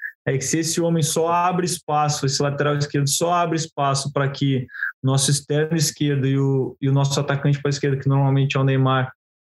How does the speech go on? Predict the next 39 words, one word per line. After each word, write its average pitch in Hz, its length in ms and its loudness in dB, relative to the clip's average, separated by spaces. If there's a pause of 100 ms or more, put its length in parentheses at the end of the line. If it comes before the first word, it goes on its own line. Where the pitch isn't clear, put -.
(640)
recebam 185 440 0
essa 165 200 0
bola 156 280 2
em 160 100 -4
condições 156 420 0
melhores, 151 380 2
eles 147 160 0
façam 151 300 0
um 147 40 4
ataque 147 440 0
após 165 500 -2
essa 156 200 -2
bola 147 220 2
entrar 151 240 0
ali, 147 240 0
é 165 60 0
uma 160 160 -2
coisa 160 200 0
que 151 160 -2
funcionou 160 600 0
melhor 165 640 0
pra 160 180 0
gente, 160 380 0
tem 160 140 0
funcionado 151 480 0
melhor 151 420 2
do 160 120 -2
que 165 120 -8
um 160 80 0
lateral 156 500 0
lá 156 180 0
na 165 100 0
última 160 400 0
linha 160 280 2
já, 139 320 0 (260)
que 123 60 0
às 123 100 0
vezes 135 240 2
acabava 143 840 0